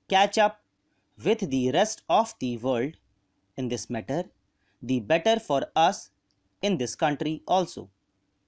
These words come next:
The main question to consider is how quickly and how effectively we can implement the provisions of this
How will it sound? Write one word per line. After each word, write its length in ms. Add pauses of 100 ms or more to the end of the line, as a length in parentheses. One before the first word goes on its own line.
(480)
The 180
main 260
question 540 (460)
to 100
consider 640
is 360 (460)
how 240
quickly 580
and 320
how 340
effectively 680 (540)
we 200
can 260
implement 600 (520)
the 140
provisions 600 (120)
of 260
this 280